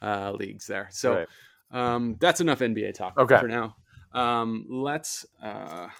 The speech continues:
Speaker 1: let's go ahead and recap.
Speaker 2: Little recap?
Speaker 1: Little ca-, recap week six.
Speaker 2: All right,
Speaker 1: Let's
Speaker 2: how'd we
Speaker 1: recap it from the perspective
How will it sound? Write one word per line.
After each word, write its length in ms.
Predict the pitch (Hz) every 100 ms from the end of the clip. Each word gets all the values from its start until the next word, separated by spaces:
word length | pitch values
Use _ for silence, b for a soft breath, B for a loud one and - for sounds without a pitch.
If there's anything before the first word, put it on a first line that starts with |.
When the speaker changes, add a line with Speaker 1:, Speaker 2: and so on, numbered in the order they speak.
| _
Speaker 1:
let's 160 | 113 -
go 140 | 143
ahead 180 | 123 127
and 100 | 113
recap. 460 | 113 110 117 107
Speaker 2:
Little 180 | 117 113
recap? 480 | 113 117 - 139 147 - - _ _ -
Speaker 1:
Little 180 | 131 127
ca-, 180 | 131 127 131
recap 440 | 127 123 123 120
week 260 | 127 123 -
six. 500 | - 156 147 - -
Speaker 2:
All 60 | 117
right, 240 | 110 107
Speaker 1:
Let's 140 | 117
Speaker 2:
how'd 60 | 113
we 100 | 120
Speaker 1:
recap 300 | 113 147 -
it 100 | 131
from 320 | - 135 127
the 240 | 123 123 117
perspective 840 | - 113 - 139 127 - 113 104